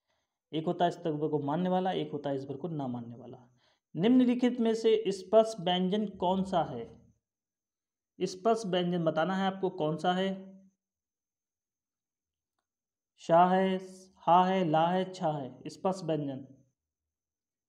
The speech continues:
इसका राइट आंसर हो जाएगा ऑप्शन नंबर डी, छा जो है आपका स्पर्श व्यंजन है। नेक्स्ट है, निम्नलिखित में से कौन सा तत्सम शब्द है? आँख,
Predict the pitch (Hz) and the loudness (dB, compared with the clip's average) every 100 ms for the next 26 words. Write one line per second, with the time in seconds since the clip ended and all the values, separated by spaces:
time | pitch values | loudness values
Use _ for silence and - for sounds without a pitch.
0 | _ _ _ _ _ _ _ _ - - | _ _ _ _ _ _ _ _ -8 4
1 | 214 208 214 214 214 208 214 208 185 185 | 6 8 6 0 0 2 2 2 0 0
2 | 175 175 175 143 143 127 - - - _ | -2 0 0 0 -2 -2 -8 -18 -20 _
3 | _ _ _ _ _ _ - 190 208 220 | _ _ _ _ _ _ 4 6 6 4
4 | 220 202 202 190 165 - 202 196 160 160 | 4 2 2 -4 -4 -2 0 0 -2 -2
5 | 151 151 131 123 127 - _ _ _ _ | -2 -2 -4 -8 -12 -20 _ _ _ _
6 | _ _ _ _ _ - 202 233 247 226 | _ _ _ _ _ -6 0 0 2 2
7 | 226 247 247 247 240 233 233 233 202 208 | 4 4 4 2 2 0 -2 -4 0 0
8 | 202 214 214 - - 208 196 - - 220 | 2 2 2 -2 -6 -2 -2 -4 -4 -4
9 | 214 - 185 160 151 147 123 - - _ | -4 -4 -4 -4 -6 -4 -6 -8 -20 _
10 | _ _ _ _ _ - 165 190 220 - | _ _ _ _ _ -4 2 4 4 0